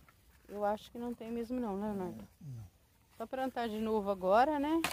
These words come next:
Speaker 1: E outra oportunidade a gente volta aqui pra ver, né? Se nasceu. Vamos esperar mais um tempo, daí depois a gente arranca do meio, né?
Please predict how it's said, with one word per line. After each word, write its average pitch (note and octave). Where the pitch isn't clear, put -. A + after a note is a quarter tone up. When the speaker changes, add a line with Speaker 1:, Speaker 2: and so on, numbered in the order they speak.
Speaker 1:
E D4
outra C#4
oportunidade D4+
a D#4
gente D4+
volta C#4+
aqui E4
pra F4
ver, D4+
né? D4
Se A#3
nasceu. C4
Vamos A#3+
esperar B3
mais A3+
um G#3+
tempo, E4
daí B3+
depois C4+
a C#4+
gente D4
arranca D4+
do B3+
meio, C4+
né? C#4